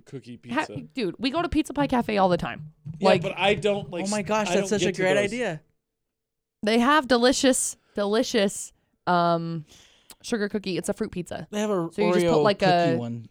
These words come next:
Speaker 1: Eh.
Speaker 2: like, a frosting, and then you put fruit on it.
Speaker 1: Yeah, right, producer Butters. Obviously, frosting fruit.
Speaker 2: Mm, yum.
Speaker 3: I like the Oreo cookie one.
Speaker 2: Mm, yum, delicious.
Speaker 1: Nobody's surprised.
Speaker 2: No. Pizza.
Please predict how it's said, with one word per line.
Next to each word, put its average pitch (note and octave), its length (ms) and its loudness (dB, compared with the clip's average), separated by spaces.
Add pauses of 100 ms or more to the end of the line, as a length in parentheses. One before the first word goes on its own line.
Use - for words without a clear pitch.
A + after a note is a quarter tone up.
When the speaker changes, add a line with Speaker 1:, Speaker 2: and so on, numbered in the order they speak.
Speaker 1:
Eh. G2 180 -12 (420)
Speaker 2:
like, F#3 240 -8
a E3 180 -2 (160)
frosting, F3+ 500 -2
and E3 80 -6
then D#3+ 80 -6
you E3 80 -6
put E3 240 -4 (360)
fruit G3+ 160 -10
on D#3+ 120 -14
it. - 80 -18 (120)
Speaker 1:
Yeah, D3 200 -6 (300)
right, D3+ 200 -2
producer - 280 -14
Butters. B2 280 -8
Obviously, C3 440 -6
frosting C3+ 420 -4
fruit. E3 320 -4 (640)
Speaker 2:
Mm, F3+ 460 -6
yum. D3+ 380 -6
Speaker 3:
I C3 80 -6
like C3 180 -4
the - 60 -18
Oreo A2 340 -6
cookie - 300 -16
one. G4 120 0
Speaker 2:
Mm, G#4+ 260 2
yum, F4+ 340 -2
delicious. D#4 420 -4
Speaker 1:
Nobody's A#3+ 280 -4
surprised. - 540 -16
Speaker 2:
No. G3 200 -12 (1700)
Pizza. A3 1000 2